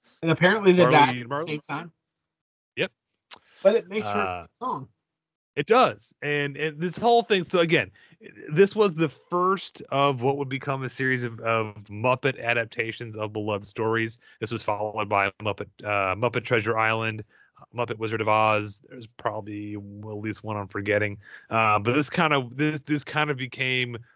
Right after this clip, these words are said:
Speaker 2: the shtick of the Muppets is, "Oh, we'll take these classic tales and we'll Muppetize them."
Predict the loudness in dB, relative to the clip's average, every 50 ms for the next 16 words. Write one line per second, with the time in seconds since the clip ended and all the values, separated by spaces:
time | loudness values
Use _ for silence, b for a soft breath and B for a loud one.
0 | b b _ -4 -2 -2 -2 -4 -2 0 0 0 0 -2 -2 -2 -2 -2 -2 -2
1 | -2 -4 -8 -12 -10 -4 0 0 0 2 0 -2 -2 -2 -2 -2 -4 -8 -4 -4
2 | -2 -2 -2 -2 -4 -8 -10 -2 0 0 2 2 0 -2 -4 -6 -8 -10 -10 -6
3 | -6 -4 -4 -4 -6 -8 -10 -14 -14 -12 -8 -2 0 0 0 0 -4 -6 -6 -8
4 | -8 -6 -10 -10 -10 -8 -8 -8 -10 -12